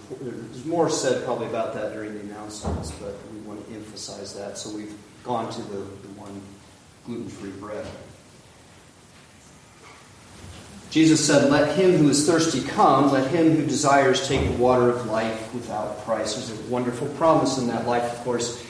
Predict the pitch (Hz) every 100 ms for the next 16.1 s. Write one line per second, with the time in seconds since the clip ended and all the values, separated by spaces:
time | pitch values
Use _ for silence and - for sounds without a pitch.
0 | - - 127 120 - - - 131 120 120
1 | 143 151 - 123 - - - 139 135 127
2 | 113 110 113 117 - - - - 110 110
3 | 117 - 135 127 113 - - - 143 143
4 | 135 123 110 - - - - - 120 123
5 | 131 - 131 117 - - - 131 135 123
6 | 113 110 - - - - 120 - - 123
7 | 120 - 113 - 123 123 120 117 - -
8 | - 113 113 110 107 107 104 107 110 104
9 | 92 - - - - - - 143 143 175
10 | 175 165 147 139 143 143 135 - 165 -
11 | - - 175 - 131 139 151 147 160 143
12 | 131 127 123 151 165 170 - 123 127 127
13 | 127 120 120 120 143 147 143 139 - -
14 | 139 - - - - 143 143 135 127 120
15 | 123 120 120 117 113 113 - 147 143 -